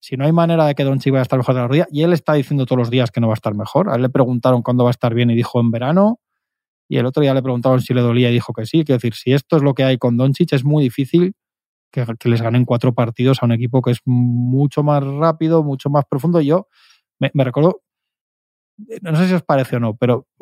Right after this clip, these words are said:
pensé en una cosa un poco, viéndoles el otro día a los Mavericks, me pareció los defectos que tenían contra equipos como estos Thunder, los, los Blazers de Lillard y McCollum, que era un equipo que les,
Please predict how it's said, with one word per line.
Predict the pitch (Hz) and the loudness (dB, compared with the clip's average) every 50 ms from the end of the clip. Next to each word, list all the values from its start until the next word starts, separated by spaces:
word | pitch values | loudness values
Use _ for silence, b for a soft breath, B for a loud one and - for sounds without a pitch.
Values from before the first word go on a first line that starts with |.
| - - _ | -18 -8 _
pensé | - 131 110 156 | -6 -4 -2 0
en | 165 | 0
una | 190 196 180 | 2 2 2
cosa | 170 180 160 160 | 2 2 0 0
un | 160 147 | 0 -2
poco, | 131 143 - 127 127 127 123 120 120 120 123 - 151 - _ b b b b b _ _ _ _ | -2 0 0 2 2 2 2 2 0 -2 -4 -6 -12 -18 _ b b b b b _ _ _ _
viéndoles | 143 156 165 185 190 190 175 - - | -4 -2 0 2 2 2 2 0 0
el | 170 | -2
otro | 165 151 160 143 | 0 0 0 0
día | 139 147 151 | 0 2 2
a | 143 | 2
los | 135 131 123 - | 0 0 0 0
Mavericks, | 151 156 156 175 185 180 156 151 | 0 0 2 2 0 0 0 -2
me | 127 123 120 | -4 -2 -2
pareció | - 123 123 120 - 160 170 185 | -2 -2 -2 -2 -2 0 0 2
los | 190 170 139 | 2 0 0
defectos | 135 139 - - 160 - - 185 170 - | -2 -2 -2 -2 -4 -2 0 0 0 0
que | - 151 | 0 -2
tenían | - 143 135 151 170 170 156 | -2 0 0 2 2 2 2
contra | - 139 123 113 127 123 | 0 -2 -2 -2 -2 -2
equipos | 113 120 151 160 175 156 - - _ _ _ _ | -2 0 0 0 0 0 -2 -6 _ _ _ _
como | - 139 135 135 | -2 0 0 2
estos | 135 - - - 127 117 - | 0 -2 -2 -2 -2 -2 -2
Thunder, | - 143 151 160 165 180 190 190 - _ _ _ _ _ _ _ _ _ _ _ _ _ _ - | -2 0 0 2 4 4 2 2 0 _ _ _ _ _ _ _ _ _ _ _ _ _ _ -2
los, | 143 135 131 127 - - - | 0 0 0 -2 -4 -6 -2
los | 156 135 127 113 | 0 0 0 0
Blazers | - 139 156 170 165 - - 180 170 147 | 0 0 2 0 0 0 0 0 0 2
de | 151 131 | 0 0
Lillard | 127 139 151 156 147 139 | 0 2 2 2 2 2
y | 131 | 0
McCollum, | 120 110 104 - 120 120 120 - - 139 - _ _ _ _ _ _ _ _ _ _ _ _ _ _ _ | -2 -4 -4 -2 -2 -2 -2 -2 -6 -10 -12 _ _ _ _ _ _ _ _ _ _ _ _ _ _ _
que | - | -4
era | 143 151 | 0 0
un | 160 160 | 2 2
equipo | 147 - 175 165 - 180 170 151 | 2 0 -2 0 0 0 0 0
que | - 143 | 0 0
les, | 131 123 127 123 - - - | 0 0 0 -2 -4 -8 -14